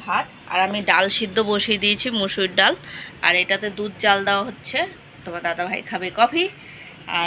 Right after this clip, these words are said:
আমি সকালে চা খেয়েছি, সকালে চা বিস্কুটও খাওয়া হয়ে গেছে, তোমার দাদাভাইও খেয়েছে। আর দোকানের জন্য করবো আজকে আলুর দম। এই দেখো, আলুর দমের আলু কেটে নিয়েছি, এখন ধুতে যাব। আর এদিকে মশলাটাও রেডি করে নিচ্ছি, আলুর দমের মশলা। আর এদিকে তোমার দাদাভাই দেখো,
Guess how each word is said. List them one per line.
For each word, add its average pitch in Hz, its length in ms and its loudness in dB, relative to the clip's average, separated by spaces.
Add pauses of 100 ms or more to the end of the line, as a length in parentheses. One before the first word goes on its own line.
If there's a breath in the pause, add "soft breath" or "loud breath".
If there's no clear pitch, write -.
(100)
আমি 208 120 -2 (120)
সকালে 262 240 2 (120)
চা 254 100 6 (140)
খেয়েছি, 269 340 -2 (460)
সকালে 240 340 -8
চা 247 80 -4 (140)
বিস্কুটও 285 440 -14
খাওয়া 247 220 -6
হয়ে 233 180 -8
গেছে, 202 240 -14
তোমার 214 200 -14
দাদাভাইও 226 420 -12
খেয়েছে। 190 260 -16 (500 loud breath)
আর 175 80 -8 (120)
দোকানের 247 320 -4
জন্য 269 140 -4 (120)
করবো 247 180 -4 (100)
আজকে - 200 -14 (120)
আলুর 226 280 -8
দম। 156 220 -6
এই 175 100 -14
দেখো, 208 200 -14
আলুর 202 200 -10
দমের 240 240 -8
আলু 226 200 -6
কেটে 254 260 -4
নিয়েছি, 269 280 -12
এখন 233 220 -10
ধুতে 226 280 -8
যাব। 220 140 -6 (720 loud breath)
আর 185 120 -6 (120)
এদিকে 220 320 -10 (340)
মশলাটাও 233 600 -4
রেডি 208 260 -10
করে 226 200 -8
নিচ্ছি, 302 340 -14 (800)
আলুর 226 240 -6
দমের 208 320 -10
মশলা। - 320 -16 (600)
আর 175 180 -6
এদিকে 214 260 -8
তোমার 214 200 -12
দাদাভাই 220 300 -6
দেখো, 240 140 -8